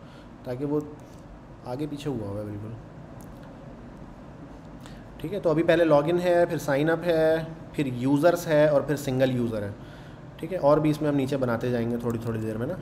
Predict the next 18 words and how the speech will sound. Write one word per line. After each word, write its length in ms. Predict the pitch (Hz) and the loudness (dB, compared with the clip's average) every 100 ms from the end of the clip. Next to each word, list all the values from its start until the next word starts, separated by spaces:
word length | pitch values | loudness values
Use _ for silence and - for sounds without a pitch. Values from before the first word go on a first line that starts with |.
| 127 | -8
एपीआईज़। 460 | 123 117 113 107 - - - - - - - - - | -6 -4 -4 -6 -10 -16 -16 -16 -16 -14 -14 -14 -10
अच्छा, 280 | 135 131 - - - - - - - - - - - - - - - - - - - - - 160 | -8 -8 -10 -12 -14 -14 -16 -14 -14 -16 -16 -16 -16 -16 -14 -12 -12 -12 -12 -14 -14 -14 -10 -6
अब 100 | 196 | 0
मैंने 200 | 196 202 | 2 2
इसमें 200 | 202 196 | 0 4
क्या 120 | 185 | 4
करना 220 | 175 139 131 | 4 2 2
है, 300 | 135 147 156 | 4 2 4
मैंने 220 | 139 156 | 2 2
सबसे 260 | 156 147 170 | 0 -2 0
पहले 260 | 147 151 147 | 4 4 2
जेडब्ल्यूटी 800 | 123 151 151 139 135 135 151 156 156 | 4 6 6 6 2 0 0 -2 -4
को 360 | - 143 147 151 | 0 4 4 2
इंपोर्ट 640 | 127 123 120 139 147 151 147 | -2 -4 -2 4 4 4 2
करना 320 | 127 110 110 107 | -4 -2 -4 -4
है 220 | 123 127 117 | 0 0 0
यहाँ 200 | 107 107 | -4 -4
पर, 260 | 123 117 | -2 -2